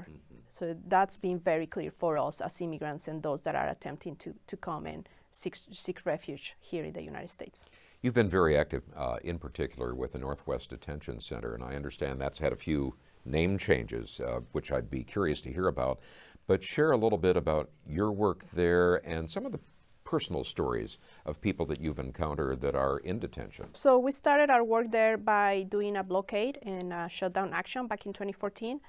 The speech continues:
Speaker 2: 'cause
Speaker 1: Mm-hmm.
Speaker 2: we wanted to bring, uh, the, uh, then known as Northwest Detention Center, uh, to the map, right? We wanted people in Washington State to know that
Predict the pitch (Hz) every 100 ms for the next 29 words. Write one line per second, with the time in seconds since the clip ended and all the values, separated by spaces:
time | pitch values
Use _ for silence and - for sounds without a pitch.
0 | - 151 247 254 262 269 269 254 220 233
1 | 233 220 202 202 185 185 - 185 170 -
2 | - - 180 202 202 196 190 190 185 170
3 | 175 175 - 180 175 175 175 175 175 170
4 | 175 165 165 - _ _ _ 170 175 -
5 | 202 196 233 - - 170 202 202 202 202
6 | 196 208 202 190 180 208 202 190 - 190
7 | - 190 180 185 165